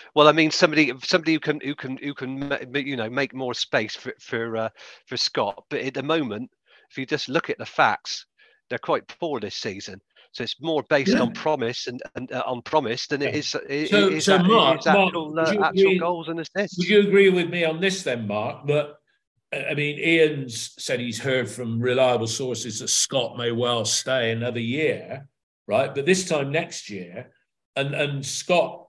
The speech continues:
Speaker 3: you know, although he's a balanced lad, he's gonna have some agent whispering stuff in his ear anyway. But Scott is more value to City this season, sorry, in June twenty-three,
Speaker 1: Yes.
Speaker 3: than he will be in June twenty-four,
Speaker 1: Yes.
Speaker 3: 'cause he'll only have one more year.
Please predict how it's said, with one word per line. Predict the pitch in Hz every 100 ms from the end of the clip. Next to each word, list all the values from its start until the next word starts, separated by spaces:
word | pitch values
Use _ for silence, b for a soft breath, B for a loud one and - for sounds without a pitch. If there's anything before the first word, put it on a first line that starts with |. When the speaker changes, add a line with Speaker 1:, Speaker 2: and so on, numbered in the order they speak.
| _
Speaker 3:
you | 135
know, | 117 113 113 - -
although | 123 117 123
he's | 139 135
a | 139
balanced | 131 127 120 110
lad, | 117 120 123 127
he's | 135
gonna | 180 160
have | 139 -
some | - 151
agent | 139 143 139 120 113 113 _ _
whispering | 135 156 156 - 147 131 127 120 -
stuff | - - 160 135 135
in | 120
his | 117
ear | 127 127
anyway. | 135 147 127 98 98
But | - -
Scott | - 170 170 - -
is | 139 123
more | 143 170 180
value | 170 151 143 135 113
to | 117
City | - - 127 131 123 113 B B B -
this | 151 156 -
season, | 113 98 90 95 110 -
sorry, | - 156 117 107 -
in | 120 120
June | 110 143 147 135 117
twenty-three, | 110 135 117 98 - 147 127 92 95 110
Speaker 1:
Yes. | b b
Speaker 3:
than | 139
he | 143
will | 151 170
be | 165 156
in | 160
June | 147 180 175
twenty-four, | 185 185 175 175 240 165 170
Speaker 1:
Yes. |
Speaker 3:
'cause | 160 -
he'll | 185
only | 170
have | 170 156
one | 175
more | 175 180
year. | 180 220 -